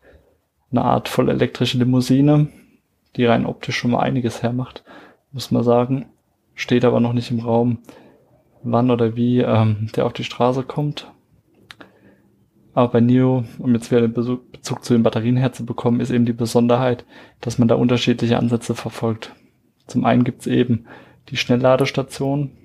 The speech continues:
da können die Nio-Fahrzeuge einfach rein, können ihre Batterien tauschen,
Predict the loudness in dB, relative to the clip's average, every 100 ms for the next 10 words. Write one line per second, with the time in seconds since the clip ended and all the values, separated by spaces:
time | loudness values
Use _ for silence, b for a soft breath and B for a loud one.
0 | _ -12 -6 0 2 4 2 0 -10 _
1 | -20 b b b -2 0 2 0 0 0
2 | -2 0 -4 -4 -2 2 2 2 -2 -2
3 | 0 0 0 0 0 0 -2 0 2 2
4 | -2 -4